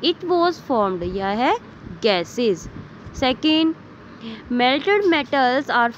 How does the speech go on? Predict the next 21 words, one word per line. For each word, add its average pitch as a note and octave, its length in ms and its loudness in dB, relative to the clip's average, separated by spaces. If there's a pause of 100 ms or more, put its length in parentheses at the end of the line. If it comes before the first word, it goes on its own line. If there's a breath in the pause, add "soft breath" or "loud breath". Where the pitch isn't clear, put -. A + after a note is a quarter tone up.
found C4+ 420 2
in A3 300 -4
the A#3+ 300 2 (640)
dash A#3 480 2
of F#3 160 -6
the C#4+ 140 0
earth", B3+ 340 0
आंसर G3+ 340 -4
है A#3+ 100 -2
इसका B3 240 -4
कोर। A3 640 2 (1500)
फिर F#4 140 6
है F4+ 60 4
आपका D4 320 0
थर्ड, A#3 460 0
"The G#3+ 100 -2
earth C#4 340 2
is C#4+ 240 -2
dash A#3+ 520 -2
in C#4+ 180 0
shape", D4 340 -2